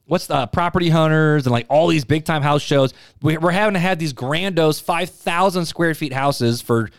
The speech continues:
you know, a wife, a, a husband and wife and, like, two kids. And it's like, bruh, I grew up in, like, twelve hundred square feet.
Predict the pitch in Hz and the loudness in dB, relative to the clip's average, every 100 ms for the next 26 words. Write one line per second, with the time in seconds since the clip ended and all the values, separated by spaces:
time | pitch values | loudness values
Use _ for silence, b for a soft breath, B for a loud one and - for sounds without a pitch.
0 | b - 123 107 110 123 113 135 151 - | b -6 -2 -2 -2 -6 -2 0 0 -2
1 | 131 117 120 117 123 143 135 127 131 131 | -8 -6 -4 0 0 0 0 2 2 0
2 | 113 101 - 127 - 156 127 123 131 143 | -2 -2 0 0 2 2 2 -2 -2 -2
3 | 117 b b b b _ 143 190 120 - | -2 b b b b _ 0 0 0 -4
4 | 165 220 202 175 165 160 151 139 131 - | -6 0 2 2 2 0 2 2 0 -2
5 | 185 175 180 170 185 170 - 339 - | 0 2 0 0 0 0 2 -2 -2